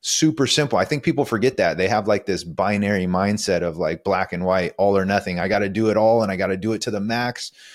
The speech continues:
or else that means I'm not gonna make progression. So I might as well just not even do it anyways because I don't have the time for it. <laughs> It's like, it's the shittiest mindset you can ever have versus I'm gonna encourage people to, I, I like to think of it in terms of, like,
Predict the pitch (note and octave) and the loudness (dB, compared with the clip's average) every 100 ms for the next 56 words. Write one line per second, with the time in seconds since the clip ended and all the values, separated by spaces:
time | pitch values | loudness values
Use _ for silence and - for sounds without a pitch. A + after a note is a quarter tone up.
0 | - _ G2+ G2 F2+ - - - _ A2 | -20 _ 0 2 2 0 -10 -16 _ -2
1 | G#2+ G#2 G2+ G2+ G2 G2+ G2 F#2 - F2 | 0 0 0 0 -2 -2 -4 -4 -6 -2
2 | F#2 F#2 F#2+ F2+ F2+ - _ - G2 G#2 | 0 0 -2 -4 -6 -12 _ -2 0 2
3 | G#2 G2 F#2 F#2 G2+ F#2+ F#2+ F2 F2 F2+ | 0 0 -2 -2 -2 -2 -2 -4 -2 -2
4 | E2 G2 F#2 F2 - - F2 E2+ F2 F2+ | 0 -2 -2 -4 -6 -6 -6 -4 -8 -8
5 | E2 E2 D#2 - B1+ A1+ - - - B2 | -8 -6 -8 -8 -10 -10 -14 -18 -4 -2
6 | A2 G#2+ B2 A2 A#2+ - A2 A2 G#2+ G2+ | 0 -2 -4 -4 -2 0 2 2 2 2
7 | F#2 G2+ G#2+ F#2 F2 F#2 F#2 F2 F2 F#2+ | 0 0 0 -2 -4 -6 -6 -4 -4 -2
8 | F2+ D2+ E2+ - F2 - - - _ _ | -4 -4 -6 -6 -8 -10 -16 -20 _ _
9 | _ _ - C3 C#3 A2 A#2+ G2+ F#2+ G#2+ | _ _ -2 2 2 2 2 0 0 -4
10 | F#2 F#2+ F2+ F2 F2 E2+ F#2+ G#2 F#2+ F2+ | -2 0 2 0 0 -2 0 0 0 0
11 | G#2 F2+ F#2 E2+ F2 F#2+ E2+ F2 D#2 | -4 0 0 0 -2 -4 -2 -2 -2